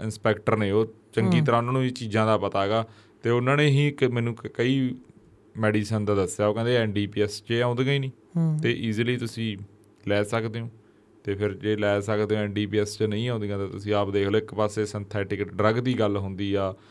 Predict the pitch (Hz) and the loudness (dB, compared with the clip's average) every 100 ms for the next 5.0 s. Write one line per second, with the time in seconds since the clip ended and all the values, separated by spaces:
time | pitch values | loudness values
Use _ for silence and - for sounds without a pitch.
0 | - _ - 104 110 107 107 107 107 107 | -20 _ -4 -2 0 0 0 0 0 0
1 | 104 104 104 101 98 104 113 135 143 151 | 2 2 2 2 -2 -2 4 6 8 8
2 | 160 165 143 123 165 117 - - - - | 8 8 10 10 8 4 -6 -16 -18 -4
3 | 170 170 226 247 240 277 - 196 165 165 | 0 2 2 4 4 4 6 4 6 8
4 | 175 180 190 208 165 151 156 170 190 | 8 8 6 8 8 8 8 8 8